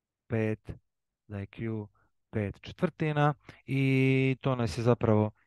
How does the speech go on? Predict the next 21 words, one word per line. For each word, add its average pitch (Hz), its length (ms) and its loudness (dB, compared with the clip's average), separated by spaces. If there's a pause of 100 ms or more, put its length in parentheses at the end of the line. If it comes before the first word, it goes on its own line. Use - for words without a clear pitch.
(120)
i 165 120 0
pitalo 135 560 2
u 131 140 -2
ovoj 123 220 2
priči. 123 460 -2 (460)
Dakle, 113 680 4 (140)
pitalo 123 280 0
je 113 60 -2
koliki 123 360 0
je, 117 40 4
e, 110 400 -2
koeficijent 113 520 2
tog 117 180 0
geometrijskog 107 580 -4
niza. 143 280 4
Mi 135 120 0
znamo 127 240 4
da 110 120 4
je 110 60 4
koeficijent, 120 540 2
e, - 40 -6